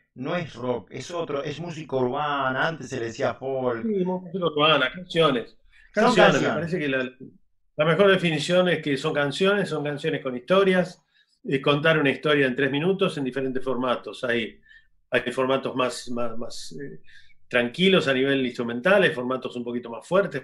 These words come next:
Speaker 2: pero bueno, eh, pasa por eso, por contar historias en canciones, ¿no?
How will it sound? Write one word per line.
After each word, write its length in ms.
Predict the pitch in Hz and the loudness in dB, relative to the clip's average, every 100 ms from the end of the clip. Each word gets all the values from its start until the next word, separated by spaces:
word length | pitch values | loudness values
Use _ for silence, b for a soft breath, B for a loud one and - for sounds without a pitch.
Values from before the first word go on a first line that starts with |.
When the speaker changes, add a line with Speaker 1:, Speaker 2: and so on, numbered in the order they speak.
| - | -12
Speaker 2:
pero 200 | 131 120 | -10 -4
bueno, 320 | 151 127 - _ b b - | -2 -4 -8 _ b b -10
eh, 160 | 117 | -8
pasa 280 | - 180 170 | -2 -2 0
por 140 | 143 | -2
eso, 300 | 170 - 120 | -2 -2 -6
por 160 | 120 120 | -8 -6
contar 280 | 127 131 170 | -4 -2 -2
historias 400 | 160 180 185 151 | 2 2 2 0
en 60 | 131 | -4
canciones, 520 | 123 123 143 107 98 | -6 -2 -2 -2 -6
¿no? 120 | 156 | -14